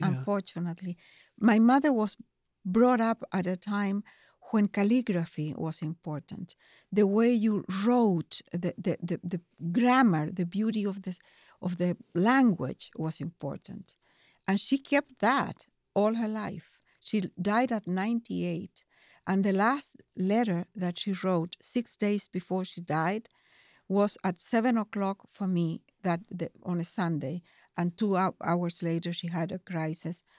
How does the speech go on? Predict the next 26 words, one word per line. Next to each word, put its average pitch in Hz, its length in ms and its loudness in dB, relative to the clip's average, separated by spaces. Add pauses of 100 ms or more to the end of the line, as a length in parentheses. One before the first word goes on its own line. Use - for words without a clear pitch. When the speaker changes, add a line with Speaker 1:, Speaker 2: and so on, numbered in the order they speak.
Speaker 2:
and 165 220 0
died 165 260 0
six - 320 -10
days - 300 -6
later. - 400 -10 (500)
And 196 200 2
that 262 240 2 (120)
letter 214 440 2
that 170 220 -6
she - 180 -6
wrote, 185 580 -4
the 185 120 0
last 214 460 2
letter 208 380 -2
of 175 140 -8
his - 200 -12
life, 175 380 -4 (420)
is - 140 -8
perfect, - 640 -8 (800)
perfectly 247 500 6
written. 208 520 -4 (1400)
That 262 220 2
is 240 200 -2
lost. 220 360 2
Now 208 240 2
we, 254 220 2